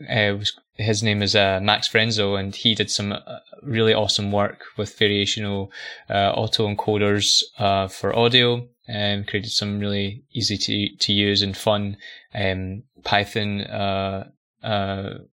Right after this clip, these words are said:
scripts that allowed you to sort of train models and generate audio and stuff like that. And, uh, uh, I really, um, yeah, was fascinated by that, that sort of work.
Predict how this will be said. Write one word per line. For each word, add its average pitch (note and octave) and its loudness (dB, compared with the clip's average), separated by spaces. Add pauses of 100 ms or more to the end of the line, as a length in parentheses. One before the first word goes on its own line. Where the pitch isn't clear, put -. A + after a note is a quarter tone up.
scripts - 2
that G#2+ 2
allowed G#2 2
you G#2 -2
to - -2
sort - 4
of G2 -8 (300)
train G#2 4
models G2+ 0
and F#2 -6
generate G2 2
audio G2 0
and G2 -2
stuff - -4
like - -4
that. G2+ 4
And, G2+ -4
uh, G2+ 0 (640)
uh, G2+ 4
I - 6
really, A2+ 6 (420)
um, G2+ 0 (480)
yeah, G#2+ 6
was G2+ -2
fascinated A2 2
by G#2 4
that, G2+ 4 (320)
that G#2 0
sort A2 0
of G#2+ -6
work. B2+ 4